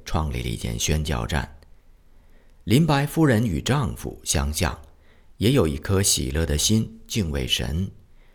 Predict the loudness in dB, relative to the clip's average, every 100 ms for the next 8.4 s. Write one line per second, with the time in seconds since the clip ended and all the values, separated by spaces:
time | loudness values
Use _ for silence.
0 | -20 -8 0 0 0 0 0 0 0 -2
1 | -2 -4 -4 -6 -8 -6 -4 -4 -6 -8
2 | -6 -6 -6 -4 -2 -2 -4 -4 -2 -2
3 | -4 -16 -20 _ _ -20 _ _ _ -20
4 | -20 -20 -20 _ -2 2 2 2 0 0
5 | -2 -2 0 -2 -2 -4 2 6 6 4
6 | 0 -2 -2 -2 -6 -4 -4 -4 -8 -20
7 | -20 -20 -2 0 0 0 -4 -4 -6 -4
8 | -4 -6 -6